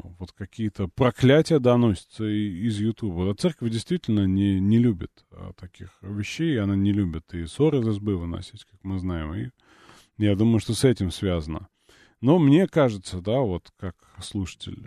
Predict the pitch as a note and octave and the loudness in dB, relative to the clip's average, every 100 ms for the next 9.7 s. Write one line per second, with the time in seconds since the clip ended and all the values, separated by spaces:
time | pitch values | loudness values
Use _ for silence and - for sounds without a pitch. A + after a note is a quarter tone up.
0 | - G2+ A#2+ - A2 F#2 D#2 - - C#3+ | -12 -8 -8 -6 -8 -6 -8 -6 -2 0
1 | - _ _ - C#3+ D#3 - D#2+ F2+ G#2 | -2 _ _ 0 0 0 -4 -8 -4 -2
2 | G2+ G2 F#2+ F2+ F#2 G2+ G#2 F2+ E2 - | -2 -2 -4 -4 -2 0 0 -4 -6 -14
3 | _ B2 G#2 G2 G#2 _ _ - G2 - | _ _ -20 -20 -20 _ _ -14 -12 -14
4 | _ F2+ D#2+ E2+ C#2+ _ _ _ _ _ | _ -16 -12 -12 -12 _ _ _ _ _
5 | F#2 - B2+ B2+ G#2+ F#2 G2+ G2+ G#2 G2+ | -10 -8 -8 -6 -2 0 0 0 -2 -4
6 | F2+ - - _ F2 F2 F2+ D2 - - | -6 -10 -20 _ -12 -10 -10 -12 -16 -20
7 | F2 - A2 G#2+ A2 C3 C3 A#2 G2 - | -20 -12 -4 0 2 4 2 2 0 -2
8 | - G#2 G2 G2 - G2+ G2 F#2 F2 F2+ | -8 -6 -6 -8 -8 -6 -2 -2 -2 0
9 | G2+ F2 F2 D#2 - - - | 0 2 0 -2 -8 -16 -20